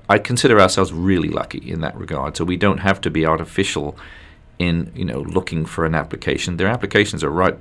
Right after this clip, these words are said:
staring us in the face. And so, uh, it's really a wonderful situation that we can really be doing both at the same time.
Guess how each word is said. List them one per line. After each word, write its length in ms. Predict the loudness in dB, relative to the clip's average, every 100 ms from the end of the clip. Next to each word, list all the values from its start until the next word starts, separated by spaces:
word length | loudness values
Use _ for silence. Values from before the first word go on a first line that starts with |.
| -10
staring 400 | -8 0 2 2
us 120 | 0 -4
in 60 |
the 100 | -6
face. 400 | -4 -4 -4 -6
And 120 | -8
so, 400 | -6 -4 -4 -4 -8
uh, 100 | -12 -16 -20 -20 -20 -20 -20 -20 -4
it's 300 | -2 0 -4 -4 -14 -4
really 220 | 0 2
a 60 |
wonderful 360 | 2 2 0 -2
situation 640 | -4 -4 -2 0 0 -4
that 140 | -8 -6
we 120 | -6
can 400 | -6 -6 -8 -12 -12
really 220 | -4 -4 -2
be 100 | 0
doing 260 | 2 2
both 280 | 4 2 0
at 80 | -6
the 60 |
same 260 | -6 -4 -6
time. 340 | -6 -8 -8